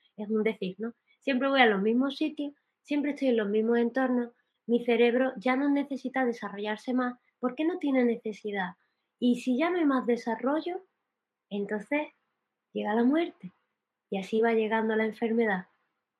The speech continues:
Un ser humano maravilloso, capaz de vivir ciento cuarenta años, vive ochenta a duras penas, pasándolo mal. Entonces,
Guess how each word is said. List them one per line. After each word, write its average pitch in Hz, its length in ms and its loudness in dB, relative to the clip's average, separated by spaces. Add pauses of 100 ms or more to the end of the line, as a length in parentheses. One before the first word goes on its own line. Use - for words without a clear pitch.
Un 220 100 0
ser 226 220 4
humano 214 320 2
maravilloso, 202 720 0 (260)
capaz 233 380 2
de 247 100 0
vivir 220 380 2
ciento 240 340 6
cuarenta 247 440 6
años, 277 280 0 (340)
vive 233 340 6
ochenta 247 520 4
a 233 60 6
duras 220 340 0
penas, 240 360 0 (200)
pasándolo 214 560 0
mal. 180 280 -4 (580)
Entonces, 247 540 0